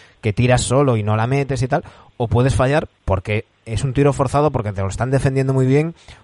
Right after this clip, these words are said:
y, y, o te, te han defendido muy bien toda la posesión y has llegado derrengado al, al tiro y, y demás.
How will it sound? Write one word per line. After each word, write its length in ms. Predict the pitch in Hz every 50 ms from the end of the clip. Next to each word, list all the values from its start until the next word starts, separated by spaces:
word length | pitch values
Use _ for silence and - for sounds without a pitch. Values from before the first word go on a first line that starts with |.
| -
y, 100 | - 104
y, 400 | 98 101 101 98 98 98 98 101 -
o 140 | - 101 101
te, 560 | 98 - 104 104 104 101 101 98 98 101 101 -
te 80 | - 117
han 100 | 120 131
defendido 440 | 135 127 - 143 135 139 139 135 135
muy 120 | 139 135
bien 140 | 135 139 139
toda 180 | 143 139 135 135
la 80 | 135
posesión 460 | - 135 123 120 120 110 143 147 151
y 40 | 147
has 120 | 135 123 117
llegado 340 | 120 120 123 127 135 135
derrengado 600 | 127 123 117 104 113 110 113 117 120 127 135 127
al, 320 | 127 127 123 123 123 131 -
al 180 | - 107 113 110
tiro 320 | - 120 127 127 131 127
y, 240 | 127 120 107 107 104 -
y 100 | 101 95
demás. 340 | 92 95 120 127 120 -